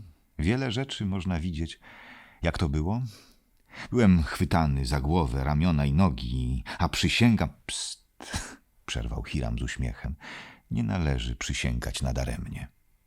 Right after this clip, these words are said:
Uporczywie wpatrywał się w Ramzesa swoimi bystrymi i mądrymi oczyma, a widząc, że w młodzieńcu budzą się wątpliwości, rzekł:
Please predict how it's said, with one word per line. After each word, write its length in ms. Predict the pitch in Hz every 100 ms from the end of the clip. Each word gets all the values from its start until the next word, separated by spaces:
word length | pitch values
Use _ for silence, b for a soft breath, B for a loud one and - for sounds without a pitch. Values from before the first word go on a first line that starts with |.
| _ _ _
Uporczywie 560 | 80 73 67 - 80 73
wpatrywał 540 | - 73 82 69 60
się 140 | 58 67
w 40 |
Ramzesa 480 | 65 65 71 71 69 B B B
swoimi 400 | - 73 73 69
bystrymi 540 | 64 - 73 80 76
i 60 | 73
mądrymi 420 | 69 67 78 76
oczyma, 380 | 65 - 85 92 B B B B
a 160 | 78
widząc, 540 | 73 107 - 101 - -
że 220 | 76 73 78
w 60 |
młodzieńcu 540 | 71 73 71 113 - 69
budzą 340 | 73 85 87
się 120 | 80
wątpliwości, 680 | 76 73 - 73 104 - 82
rzekł: 280 | 90 -